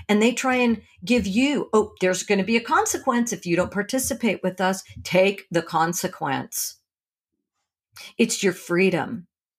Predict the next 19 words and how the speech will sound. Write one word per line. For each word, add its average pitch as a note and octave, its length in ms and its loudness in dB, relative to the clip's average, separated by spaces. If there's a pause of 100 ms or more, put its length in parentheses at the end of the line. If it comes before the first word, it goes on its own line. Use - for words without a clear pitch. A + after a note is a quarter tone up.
(600)
The G#3 120 2
freedom G#3+ 580 2
is F3 200 -2
your F#3 100 -2
consequence. - 760 -4
It's G3+ 200 -4 (100)
absolutely G3 1300 0
allowing F3+ 560 2
you E3+ 200 0
to E3+ 140 -6
be G3 240 -2
who G#3+ 160 0
you F#3+ 280 -4
are D#3+ 300 2
and F3 120 0
express - 480 -2
who G3 100 -2
you F3 260 -4
are. A3 280 0